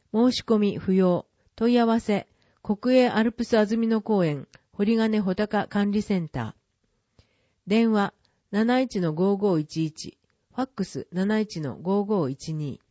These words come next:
八の八、国営アルプス安曇野公園、堀金穂高地区。昔の節分実演アンド参加体験。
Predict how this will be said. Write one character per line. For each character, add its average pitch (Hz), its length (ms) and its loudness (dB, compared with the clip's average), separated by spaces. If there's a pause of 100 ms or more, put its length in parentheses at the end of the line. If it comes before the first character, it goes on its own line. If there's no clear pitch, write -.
(840)
八 285 220 -2
の 269 120 4
八、 180 440 0 (360)
国 262 340 4
営 269 160 6
ア 233 140 2
ル 269 100 2
プ - 100 -6
ス 202 140 2
安 180 200 2
曇 214 100 2
野 220 140 2
公 196 240 2
園、 143 320 -2
堀 220 260 2
金 233 280 2
穂 196 140 0
高 214 260 0
地 - 140 -10
区。 - 220 -10 (720)
昔 269 380 0
の 269 100 2
節 240 320 0
分 247 240 0
実 226 320 -2
演 143 260 -2
ア 185 120 -2
ン 196 100 0
ド 185 200 0
参 214 220 0
加 233 120 -2
体 214 220 0
験。 - 260 -8